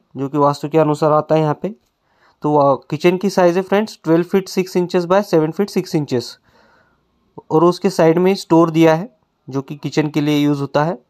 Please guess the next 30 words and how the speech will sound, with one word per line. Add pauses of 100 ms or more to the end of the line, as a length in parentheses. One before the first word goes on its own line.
(120)
और
किचन
के
लिए
यूटिलिटी
दिया
है। (520)
यूटिलिटी
की
साइज़
है (380)
ट्वेल्व
फीट
सिक्स
इंचेस
by
थ्री
फीट
सिक्स
इंचेस। (800)
अ,
क्लाइंट
की
रिक्वायरमेंट
थी,
इंटरनल
स्टेयरकेस
चाहिए
था
इनको,